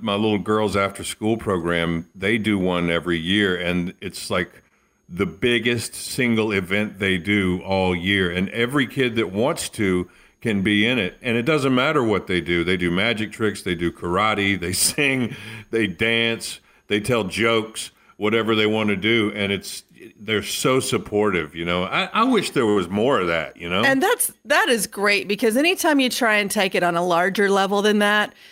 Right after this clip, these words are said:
Speaker 2: you know, like, back in the day, what we did at the th-, movie theater and at the schools and stuff, it's more organic. And it's like, you know what, any talent you've got, throw it out there. But now it's like,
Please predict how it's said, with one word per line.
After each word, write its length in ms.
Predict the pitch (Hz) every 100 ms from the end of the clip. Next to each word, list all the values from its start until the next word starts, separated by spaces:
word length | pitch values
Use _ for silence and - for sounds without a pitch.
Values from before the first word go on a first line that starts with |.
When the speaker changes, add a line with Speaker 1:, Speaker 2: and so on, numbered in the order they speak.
| _ 220
Speaker 2:
you 80 |
know, 240 | 233 226 214
like, 260 | 196 190
back 220 | 226 233 247
in 80 |
the 80 | 226
day, 240 | 196 185 185
what 200 | 175 190
we 160 | 190
did 280 | 185 185 180
at 160 | 180 175
the 100 | 175
th-, 120 | -
movie 280 | 214 202 185
theater 420 | 180 185 180 170
and 160 | 170 165
at 140 | 165
the 160 | 170 165 _ -
schools 460 | - - 208 196
and 140 | 190 175
stuff, 260 | - 190 202
it's 140 | 196
more 200 | 269 220
organic. 680 | 202 190 190 175 165 160 190
And 80 | 185
it's 160 | 185
like, 180 | 240 247
you 40 | 302
know 140 | 320
what, 200 | 311 262 254
any 180 | 254
talent 360 | 240 240 208 180
you've 120 | 190
got, 280 | 196 185 175
throw 180 | 233 214
it 80 | 185
out 240 | 170 175
there. 200 | 151 139 - - -
But 160 | 196 240
now 360 | 262 262 247
it's 240 | 214 175 202
like, 260 | 180 175